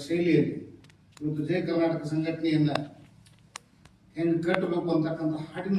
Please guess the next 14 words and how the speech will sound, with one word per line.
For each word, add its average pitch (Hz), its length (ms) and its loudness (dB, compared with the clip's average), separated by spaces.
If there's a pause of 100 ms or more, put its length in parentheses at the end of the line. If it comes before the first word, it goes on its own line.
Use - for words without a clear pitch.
ರೂಪದಲ್ಲಿ 156 440 0
ತೋರಿಸಿಕೊಟ್ಟಿರ್ತಕ್ಕಂಥ 139 840 -8 (200)
ಬಸು - 260 -14
ಪೂಜಾರಿ 131 380 -10
ಅವರಿಗೆ, - 260 -16 (540)
ಅದೇ 160 260 0
ರೀತಿ 160 240 -2
ನಮ್ಮ, 143 160 -2 (1300)
ಆ, 139 40 -10 (1300)
ಸಂತೋಷ್ 156 420 0
ಅವರೇ, - 240 -2 (320)
ಅವರು 151 260 0 (680)
ಈ 143 60 0
ಕಾರ್ಯಕ್ರಮದ 156 640 2